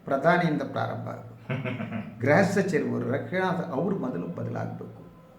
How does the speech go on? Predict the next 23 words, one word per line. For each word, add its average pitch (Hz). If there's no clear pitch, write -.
ಅವರ 139
ಒಳಗಡೆ 170
ಸ್ವಚ್ಛತೆ -
ಮೊದಲು -
ಇಂಪಾರ್ಟೆಂಟ್. -
ರಾಜಕಾರಣಿಗಳ 175
ಒಳಗಡೆ 156
ಕಲ್ಮಶ 123
ತುಂಬಿದೆ. -
ಅದು 175
ನಾನು 190
ಪಕ್ಷ 165
ಭೇದದಿಂದ 156
ಹೇಳ್ತಾರೆ. 113
ಕಾಂಗ್ರೆಸ್, 107
ಜೆ 113
ಡಿ 110
ಎಸ್, 107
ಬಿ 113
ಜೆ 107
ಪಿ, -
ಆ 113
ಎಲ್ಲ 165